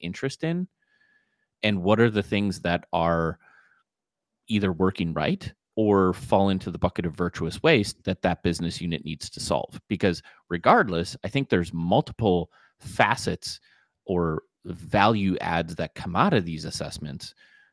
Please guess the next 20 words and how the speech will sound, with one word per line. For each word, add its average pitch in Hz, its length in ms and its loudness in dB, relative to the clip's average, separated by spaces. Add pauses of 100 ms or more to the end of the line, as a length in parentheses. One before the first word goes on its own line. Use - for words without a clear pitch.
(200)
related 98 540 2
to, 85 460 -2 (160)
um, 82 340 -4 (160)
the 95 100 -4
business 117 380 0
unit 98 400 -2
itself - 600 0
being 107 220 0
able 92 180 0
to 95 200 -6
take - 260 -4
some 104 260 -2
of 87 180 -6
this 90 280 -6 (200)
information 101 680 -4 (600)
and 92 360 0
fix - 340 -2
its - 180 -4
own 92 220 0
things 90 480 -6